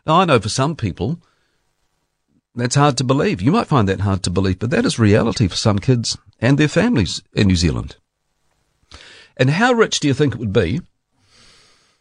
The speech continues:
for us to tell the kids they can't have their phones with them at school when they see us staring at them the whole time? When they see us on our phones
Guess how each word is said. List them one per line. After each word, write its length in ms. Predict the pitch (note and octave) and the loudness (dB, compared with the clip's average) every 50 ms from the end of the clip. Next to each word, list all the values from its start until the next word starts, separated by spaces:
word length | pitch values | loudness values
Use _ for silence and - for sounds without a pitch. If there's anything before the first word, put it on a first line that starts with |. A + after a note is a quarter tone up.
| _ _ - - - - _ | _ _ -18 -18 -18 -20 _
for 180 | _ - D3+ | _ -2 0
us 140 | D#3 D#3+ - | 0 0 0
to 80 | - A#2+ | -2 -2
tell 180 | - D#3+ D3+ | 0 2 2
the 100 | D3+ B2+ | 2 0
kids 260 | - - D3+ C3+ A2 - | 0 0 0 0 0 0
they 100 | B2 A#2 | 0 0
can't 260 | - E3 F3 E3+ B2+ | 2 2 2 2 2
have 140 | A#2 C3 A2 | 2 2 2
their 100 | A2+ G#2 | 2 0
phones 320 | - C3 A#2+ A#2+ A2+ G#2+ | 2 2 2 2 2 0
with 120 | A#2+ A2+ | -2 -2
them 100 | - A#2+ | -2 -2
at 80 | A#2 - | -2 -2
school 260 | - - - C#3 C#3 | -2 0 2 2 2
when 120 | C3 C3 C3 | 4 4 2
they 80 | B2+ | 2
see 200 | A#2 - C3+ C3+ | 2 2 2 2
us 160 | C3 C3+ C3+ | 4 2 2
staring 340 | - - A#2 G#2+ G#2+ G#2+ G#2 | 0 0 0 2 2 2 2
at 100 | A#2 - | 0 2
them 160 | - B2 C3 | 2 2 2
the 80 | C3 C3 | 4 4
whole 180 | C#3 D3 C#3 A#2+ | 4 2 2 2
time? 360 | - D#3 E3 F3+ C#3+ G2 - _ _ _ _ _ _ _ _ _ _ _ _ _ | 0 0 0 0 0 -2 -4 _ _ _ _ _ _ _ _ _ _ _ _ _
When 140 | - B2 B2 | -2 0 0
they 80 | C3 | 2
see 160 | B2 - F3 D#3 | 2 2 2 2
us 180 | C#3 C#3 - | 2 2 2
on 100 | C3+ C3 | 0 0
our 80 | C3+ D3 | 0 0
phones 560 | - - C3+ C3 C3+ B2+ B2 B2 A2+ - - | 2 2 2 2 2 2 2 0 0 -2 -6